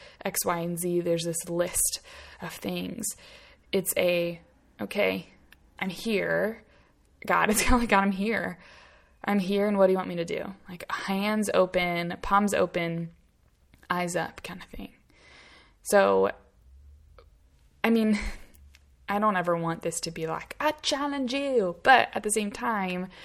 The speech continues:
I'm someone that's like, "Okay, I wanna go from some kind of talk with somebody with going in and having an action plan and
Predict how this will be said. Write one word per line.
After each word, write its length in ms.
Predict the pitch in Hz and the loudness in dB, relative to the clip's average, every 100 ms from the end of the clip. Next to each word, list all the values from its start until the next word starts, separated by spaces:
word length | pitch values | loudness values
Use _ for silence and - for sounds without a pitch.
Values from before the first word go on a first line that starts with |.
| - - - | -18 -20 0
I'm 320 | 196 214 214 196 | 2 4 2 0
someone 300 | 196 190 180 | 0 0 -2
that's 160 | 175 | -4
like, 220 | 165 160 | -6 -4
"Okay, 240 | 185 196 170 | -4 0 0
I 160 | 160 | 2
wanna 220 | 185 220 196 | 0 -2 0
go 240 | 185 175 | 2 2
from 380 | 170 175 170 170 | 0 -4 -2 -2
some 260 | 170 175 | -2 -4
kind 120 | 170 175 | -4 -6
of 80 | |
talk 240 | 165 160 160 | -2 -2 -2
with 100 | 165 | -6
somebody 360 | 170 165 165 160 | -4 -4 -4 -2
with 280 | 160 160 - - - - - - - - | -4 -6 -16 -20 -20 -20 -20 -20 -18 2
going 300 | 202 190 185 | 4 6 2
in 160 | 175 170 | 0 0
and 100 | 165 | -2
having 260 | 160 170 | -2 -2
an 120 | 156 | -4
action 360 | 139 143 - 156 | -6 -8 -8 -6
plan 300 | - 151 - | -6 -6 -8
and 220 | 147 165 | -8 -10